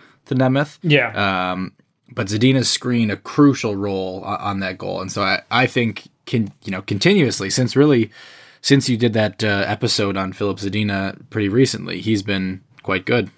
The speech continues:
Speaker 2: Yeah, I mean, that, that screen was a Thomas Holmstrom level screen. Like, that was feet right on the edge of the blue paint, you know, butt right in the goaltender's face. You land on him,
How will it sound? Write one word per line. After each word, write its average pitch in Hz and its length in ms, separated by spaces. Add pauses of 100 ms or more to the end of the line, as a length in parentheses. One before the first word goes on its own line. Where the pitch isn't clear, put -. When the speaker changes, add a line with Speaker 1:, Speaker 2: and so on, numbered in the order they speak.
(340)
Speaker 2:
Yeah, 180 140
I 156 40
mean, 160 140
that, 214 280
that 196 200
screen 175 640
was 143 180
a 147 140
Thomas 175 580
Holmstrom 151 640
level 131 360
screen. 117 680
Like, 123 380 (340)
that 165 240
was 147 440
feet 185 680
right 185 420
on 196 140
the 180 180
edge 170 220
of 156 80
the 156 80
blue 156 260
paint, 147 520 (320)
you 143 80
know, 143 100
butt 160 420
right 180 260
in 175 60
the 170 100
goaltender's 160 640
face. 147 540 (280)
You 131 120
land 175 360
on 170 220
him, 165 280